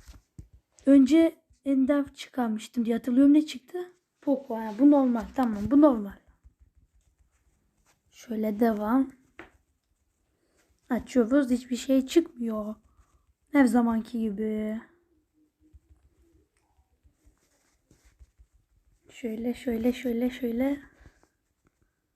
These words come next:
Çıkmıyor. Bir şey çık.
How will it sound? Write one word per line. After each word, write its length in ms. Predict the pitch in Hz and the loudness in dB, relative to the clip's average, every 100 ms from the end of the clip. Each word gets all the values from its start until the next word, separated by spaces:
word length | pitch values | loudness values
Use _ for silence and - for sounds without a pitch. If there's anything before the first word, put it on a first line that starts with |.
| _ _ _ _ _ _ _ _ _ _ | _ _ _ _ _ _ _ _ _ _
Çıkmıyor. 680 | - 320 - 269 254 233 226 226 _ _ _ _ _ _ _ _ _ _ _ _ _ _ _ _ _ _ _ _ _ _ _ _ _ _ 262 | 4 4 4 4 4 2 -4 -8 _ _ _ _ _ _ _ _ _ _ _ _ _ _ _ _ _ _ _ _ _ _ _ _ _ _ -8
Bir 60 | |
şey 300 | 226 339 311 | -2 2 2
çık. 360 | - 247 - | 2 -4 -4